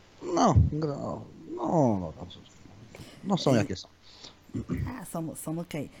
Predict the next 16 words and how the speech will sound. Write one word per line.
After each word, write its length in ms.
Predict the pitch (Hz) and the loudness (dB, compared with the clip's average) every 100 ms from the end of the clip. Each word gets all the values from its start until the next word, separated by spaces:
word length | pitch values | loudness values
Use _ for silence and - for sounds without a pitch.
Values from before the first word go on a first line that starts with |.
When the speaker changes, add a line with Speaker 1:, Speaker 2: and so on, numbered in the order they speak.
| - 123 | -10 -4
Speaker 2:
Y, 260 | 160 160 | -4 -2
no 140 | 180 214 | -4 -4
właśnie, 320 | 151 - 110 - - | -6 -8 -12 -12 -10
piąty 300 | 185 196 180 | -6 -4 -6
odcinek 460 | 151 - 185 196 - - - | -10 -8 -4 -2 -2 -6 -6
i 220 | 160 175 | -4 -2
my 160 | 170 165 | -2 -2
jak 260 | 160 147 | -4 -6
zwykle, 480 | 156 156 151 160 160 - - - - | -8 -8 -6 -4 -6 -8 -20 -18 -8
y, 100 | 147 | -6
zostajemy 580 | 147 139 143 147 156 156 - - | -6 -8 -2 0 0 -2 -4 -2
w 140 | 135 139 | -2 0
tematyce, 760 | 131 123 - 147 - 139 139 - - - - | -2 -2 -4 -8 -4 -2 -2 -6 -18 -16 -4
mm, 480 | 139 139 135 139 143 _ - | -2 0 -2 -4 -6 _ -16
systemów 460 | - 151 165 180 160 | -8 -2 0 0 0
biometrycznych. 680 | 143 156 160 147 - - | 0 -2 -2 -4 -6 -12